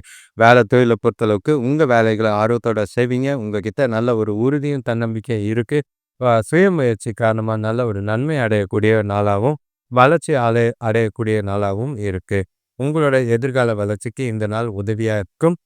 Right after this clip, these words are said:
உ-, ஒரு சிலருக்கு புதிய வேலை வாய்ப்பான வாய்ப்பு இருக்கு. கிடைக்கிற வாய்ப்பை பயன்படுத்திக்கங்க. அது எதிர்காலத்துக்கு ரொம்பவே பலன் தர மாதிரி இருக்கும்.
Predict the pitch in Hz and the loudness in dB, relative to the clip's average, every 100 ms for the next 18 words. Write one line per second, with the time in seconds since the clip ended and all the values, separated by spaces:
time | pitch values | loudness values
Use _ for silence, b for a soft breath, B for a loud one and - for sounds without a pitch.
0 | _ _ 131 160 - 151 180 160 135 117 | _ _ -4 -2 2 2 2 2 2 0
1 | - 120 - 135 160 123 113 113 107 104 | -4 -6 -2 2 2 2 2 2 0 -2
2 | - - 104 101 104 113 110 107 101 147 | -6 -4 -2 0 0 0 0 -6 -2 -4
3 | 156 - 127 143 135 120 104 101 139 143 | -6 -4 -2 -2 -2 -2 -2 -4 -4 -6
4 | - 113 120 113 - 120 110 123 151 113 | -4 -4 -4 -6 -8 -8 -6 -6 -4 -4
5 | 110 101 107 139 127 107 104 _ 123 98 | -2 -4 -2 -4 -2 -4 -8 _ -6 -2
6 | 98 104 120 - 98 104 107 98 90 92 | -2 0 0 0 -2 -2 -2 -2 -2 -2
7 | 95 98 92 92 - 107 | -4 -4 -4 -4 -6 -8